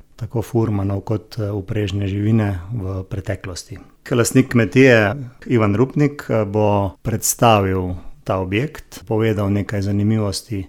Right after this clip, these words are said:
in samo zgodbo o kapelici. Nato se bomo skupaj v skupini podali, bom rekel, peš proti naslednjemu objektu. Del te poti bo v bistvu nas vodil po medenem krogu, ki je tudi že turistični produkt, malo daljši.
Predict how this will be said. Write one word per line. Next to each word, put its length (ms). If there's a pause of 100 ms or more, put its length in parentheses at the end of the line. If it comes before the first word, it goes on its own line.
(160)
in 140
samo 380
zgodbo 440
o 40
kapelici. 720 (160)
Nato 240
se 120
bomo 320
skupaj 500
v 80
skupini 720 (120)
podali, 720 (220)
bom 140
rekel, 260 (100)
peš 520 (220)
proti 300
naslednjemu 640
objektu. 580 (280)
Del 340
te 120
poti 400
bo 340
v 40
bistvu 460
nas 280
vodil 340
po 360 (200)
medenem 460
krogu, 420 (220)
ki 100
je 100
tudi 240
že 140
turistični 600
produkt, 800
malo 260
daljši. 500